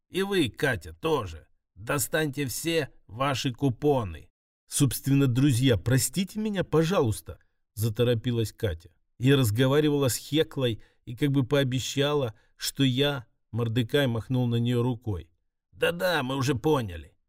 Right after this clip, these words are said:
Не волнуйтесь. Обналичьте купоны сейчас, и тогда они не пропадут. Личное пространство и обновление среды будут перемещаться вместе с вами. Так что вы можете прямо сейчас их использовать. То же скажу и про столы,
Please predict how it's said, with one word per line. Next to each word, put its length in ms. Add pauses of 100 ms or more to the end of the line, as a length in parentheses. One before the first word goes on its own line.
Не 120
волнуйтесь. 720 (400)
Обналичьте 640
купоны 500
сейчас, 640
и 140
тогда 360
они 180
не 100
пропадут. 760 (320)
Личное 440
пространство 840
и 60
обновление 640
среды 520
будут 380
перемещаться 800
вместе 420
с 120
вами. 480 (400)
Так 160
что 180
вы 140
можете 360
прямо 320
сейчас 500
их 180
использовать. 640 (640)
То 120
же 120
скажу 400
и 60
про 180
столы, 560